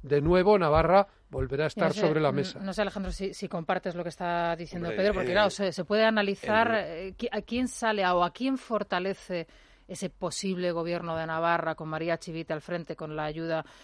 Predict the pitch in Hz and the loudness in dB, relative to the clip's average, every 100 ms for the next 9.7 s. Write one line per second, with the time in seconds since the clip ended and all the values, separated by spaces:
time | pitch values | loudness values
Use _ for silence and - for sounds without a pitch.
0 | - - 175 165 160 156 160 160 180 165 | -20 -8 -2 0 0 -4 -4 -6 -4 -2
1 | 175 170 160 165 160 156 156 165 160 - | 0 0 0 -2 -2 -4 -4 -4 -4 -4
2 | 180 160 160 170 160 - - - 180 165 | -4 -4 -4 -4 -6 -10 -20 -12 -8 -4
3 | 156 147 156 156 180 175 170 175 180 160 | -4 -4 -6 -6 -4 -4 -4 -6 -6 -6
4 | 160 170 202 208 214 185 170 165 170 185 | -6 0 0 2 0 -2 -4 -8 -8 -6
5 | 175 165 160 165 165 185 165 175 160 147 | -4 -4 -6 -6 -6 -6 -6 -8 -8 -10
6 | 143 - - 151 - - - 165 170 175 | -12 -14 -14 -14 -16 -20 -16 -8 -4 0
7 | 202 226 - 180 175 180 - - - - | 0 0 -2 -2 0 0 -2 -10 -10 -6
8 | 175 170 165 165 160 156 151 - - - | -4 -2 -2 -4 -8 -10 -14 -18 -20 -14
9 | 165 160 170 170 165 180 | -10 -6 -4 -4 -2 -2